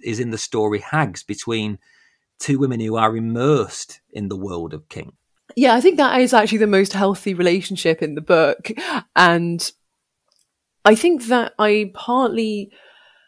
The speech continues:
Speaker 2: wrote it that way as a riposte to a certain strain of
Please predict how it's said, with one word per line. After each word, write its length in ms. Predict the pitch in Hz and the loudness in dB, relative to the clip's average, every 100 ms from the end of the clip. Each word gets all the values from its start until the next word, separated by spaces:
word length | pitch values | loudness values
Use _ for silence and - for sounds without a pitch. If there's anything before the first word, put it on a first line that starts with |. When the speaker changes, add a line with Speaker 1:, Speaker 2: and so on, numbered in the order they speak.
| _ _ _ | _ _ _
Speaker 2:
wrote 380 | 226 285 349 339 | 2 4 4 4
it 160 | 311 262 | 0 0
that 240 | 247 254 | -2 0
way 440 | 226 233 226 220 220 - - - | -2 0 2 0 -2 -6 -10 -6
as 600 | - 208 208 202 185 160 - - | 0 2 2 -2 -6 -10 -12 -2
a 460 | 190 185 190 185 190 | 0 2 0 0 -2
riposte 1300 | 190 185 185 - - 185 262 285 - - - - - _ - | -2 -4 -6 -10 -4 0 0 -4 -10 -10 -10 -12 -12 _ -12
to 800 | - - 190 180 180 175 175 170 - - - - _ - | -10 -6 -4 -4 -4 -4 -4 -6 -12 -20 -20 -20 _ -2
a 100 | 185 | -2
certain 600 | - 202 180 180 - 185 | 0 0 2 0 -4 -6
strain 720 | 170 - 170 160 160 160 160 _ - | -6 -8 -4 -4 -4 -4 -8 _ -4
of 640 | 151 151 147 139 - - | -2 -2 -4 -10 -18 -20